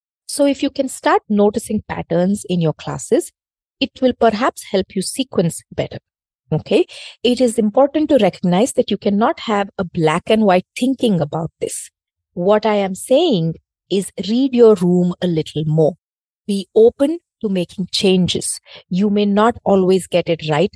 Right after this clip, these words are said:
at first, and maybe for many, many times, you will have to really figure this out, but see if you can notice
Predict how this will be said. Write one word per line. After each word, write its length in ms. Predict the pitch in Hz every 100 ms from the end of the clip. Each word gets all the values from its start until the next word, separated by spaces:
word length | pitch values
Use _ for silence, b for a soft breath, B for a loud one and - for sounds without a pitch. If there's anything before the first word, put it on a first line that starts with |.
| -
at 160 | 160
first, 500 | - - 185 320 - _ B B -
and 260 | 190 190
maybe 240 | 190 208 233
for 140 | 247
many, 300 | 202 220 339
many 260 | 202 262 359
times, 400 | 226 170 - - _ -
you 180 | 190
will 320 | 190 196 185 - -
have 220 | 185 180
to 340 | - 185 180 - _ 180 254
really 200 | 262 247
figure 320 | - 170 175
this 260 | - 156 -
out, 180 | - - - B B _
but 160 | - -
see 300 | - 302 359
if 180 | 226 -
you 80 | 208
can 240 | - 175
notice 440 | 180 185 208 208